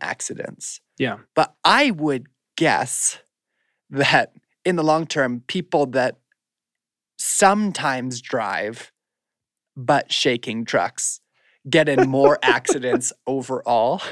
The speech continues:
Speaker 2: Right, 'cause what happens when that feature goes out, even in the car that you're used to having it
Speaker 1: Exactly.
Speaker 2: for five
Speaker 1: Or you
Speaker 2: years?
Speaker 1: take
Speaker 2: Stop
Speaker 1: your
Speaker 2: paying attention.
Speaker 1: w-, your friend's car and back right into a lamppost because it doesn't have a backup camera.
Speaker 2: So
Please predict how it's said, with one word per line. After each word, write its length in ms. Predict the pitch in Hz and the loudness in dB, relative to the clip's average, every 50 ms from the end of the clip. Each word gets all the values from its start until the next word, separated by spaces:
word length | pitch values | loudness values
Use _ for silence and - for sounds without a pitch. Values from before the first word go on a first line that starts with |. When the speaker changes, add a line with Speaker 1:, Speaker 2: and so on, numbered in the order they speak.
| - _ _ _ _ _ _ _ _ _ _ _ _ _ _ _ _ _ _ - | -14 _ _ _ _ _ _ _ _ _ _ _ _ _ _ _ _ _ _ -8
Speaker 2:
Right, 200 | 180 175 - - | -6 -4 -4 -2
'cause 120 | - 143 143 | 0 2 4
what 120 | 151 147 | 4 4
happens 200 | 156 147 147 139 | 4 2 0 0
when 80 | 131 127 | 2 0
that 100 | 120 120 | 0 0
feature 240 | - 120 110 - 117 | -2 -2 -2 -2 0
goes 220 | 113 127 123 117 120 | 0 0 0 0 0
out, 220 | 120 120 120 - - | 0 0 -2 -2 -4
even 140 | 127 120 123 | -4 -4 -2
in 80 | 117 | -4
the 100 | 113 113 | -4 -4
car 220 | - - 113 113 113 | -2 -2 0 0 0
that 140 | 110 - | 0 -2
you're 120 | - - 113 | -2 -2 0
used 240 | 110 110 117 - - | 0 0 -2 -2 -2
to 80 | - 110 | -4 -2
having 320 | 107 104 104 107 101 98 | -2 -4 -4 -4 -4 -4
it 180 | 98 92 - _ _ _ _ 131 | -4 -6 -8 _ _ _ _ -16
Speaker 1:
Exactly. 340 | 127 139 127 - - 104 | -10 -6 -6 -4 -4 -4
Speaker 2:
for 80 | 107 113 | -4 -4
five 200 | 107 98 98 92 | -4 -4 -4 -2
Speaker 1:
Or 100 | 98 98 | -2 -2
you 80 | 120 117 | -2 -2
Speaker 2:
years? 260 | 120 117 - - - _ _ _ - | -2 -4 -6 -8 -12 _ _ _ -8
Speaker 1:
take 360 | - 151 135 131 131 131 - | -4 -2 0 0 -2 -2 -6
Speaker 2:
Stop 120 | - - 117 | -4 -2 0
Speaker 1:
your 100 | 117 113 | 2 2
Speaker 2:
paying 120 | 117 120 113 | 2 2 0
attention. 440 | 123 - 107 107 - - 104 104 120 | -2 -2 -2 -2 -2 -2 -2 -2 -2
Speaker 1:
w-, 220 | 123 - - 123 | -2 -2 -2 -2
your 100 | 120 127 | -2 -2
friend's 380 | - - 139 131 131 131 117 - | 0 2 2 2 2 0 -2 -2
car 280 | - - 120 110 110 | 0 2 4 4 4
and 140 | 90 - 135 | 2 0 -2
back 260 | - 104 113 - - | -2 -2 -2 -2 -2
right 160 | 123 120 101 113 | -2 -2 -2 -2
into 220 | 127 117 113 110 | -2 -2 0 -2
a 40 | 95 | 0
lamppost 720 | 101 117 117 120 120 117 - - 120 - - - - _ | 0 0 0 0 0 -2 -2 -4 -2 -2 -2 -4 -6 _
because 340 | - - - - 117 - - | -10 -10 -6 -4 -4 -4 -4
it 20 | |
doesn't 140 | 117 120 123 113 | -4 -4 -4 -4
have 100 | 117 120 | -6 -6
a 60 | 117 | -2
backup 420 | - 120 117 117 - - - - | 0 0 0 0 -2 -4 -4 -2
camera. 400 | - 127 - - 120 117 - - _ _ _ _ _ _ _ - - | -2 -2 -2 -2 -4 -8 -10 -10 _ _ _ _ _ _ _ -14 -10
Speaker 2:
So 500 | - - 131 120 123 120 117 113 - | -4 -2 0 0 0 0 -2 -2 -4